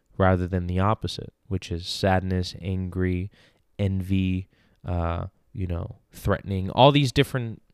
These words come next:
bad energies that take more energy out of you than happiness itself. And to start, happiness is defined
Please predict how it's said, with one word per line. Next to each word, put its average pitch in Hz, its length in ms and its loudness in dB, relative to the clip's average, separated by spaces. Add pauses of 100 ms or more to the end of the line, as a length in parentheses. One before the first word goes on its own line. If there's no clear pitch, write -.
(580)
bad 110 320 6
energies 110 460 4
that 98 160 0
take - 200 0
more 117 280 4
energy 131 360 4
out 131 220 6
of 107 100 2
you 95 280 2
than 92 180 -2
happiness 104 480 -2
itself. - 400 -8 (840)
And 131 100 4
to 139 100 4
start, 180 360 8
happiness 175 500 2
is 127 80 -2
defined 110 640 2